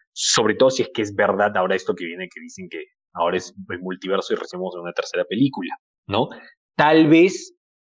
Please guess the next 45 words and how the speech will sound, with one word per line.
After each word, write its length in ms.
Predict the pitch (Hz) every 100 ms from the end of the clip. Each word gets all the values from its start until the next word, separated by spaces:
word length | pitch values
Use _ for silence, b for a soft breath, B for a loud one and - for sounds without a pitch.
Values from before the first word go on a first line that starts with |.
| _ _ -
tal 300 | 131 139 139
vez, 400 | 143 156 - - _ _
porque 180 | - 95
estamos 220 | - 123 117
hablando 180 | 101
ahorita 200 | 107 107 104
como 160 | 110
fans, 280 | 123 120 - _ _ _ _ _ _ _ _
es 460 | 139 139 147 147 _
porque 720 | 139 139 135 - 127 127 135 - -
Marvel 320 | 120 123 120
dirá, 360 | 107 107 107 - 107
"Bro-, 200 | 110 110
brother, 320 | 107 107 98
ya 100 | 98
lo 60 | 107
hemos 140 | 101
visto 280 | 104 - 101
cinco 360 | - 110 104 101
películas 420 | 90 90 92 -
atrás. 420 | - 80 - - _
Hemos 140 | 98 92
visto 280 | 95 - -
tres 280 | 107 107
de, 180 | 107 107 107
de, 160 | 98 -
de 180 | - 101
Maguire 520 | 87 90 98 95 95 - _ _ _ _ _
en 100 | 85
Nueva 160 | 92
York 280 | 160 214 - - _
y 120 | 107 101
dos 280 | 107 104 104
de 160 | 101
Andrew 300 | 101 107 104
Garfield 320 | 101 - 98
en 80 | 95
Nueva 160 | 92 98
York, 180 | 113 -
entonces, 200 | - 92
¿para 140 | 98
qué 100 | 92 104
necesitas 380 | 101 - 101 107
una 120 | 104
más? 380 | 113 110 -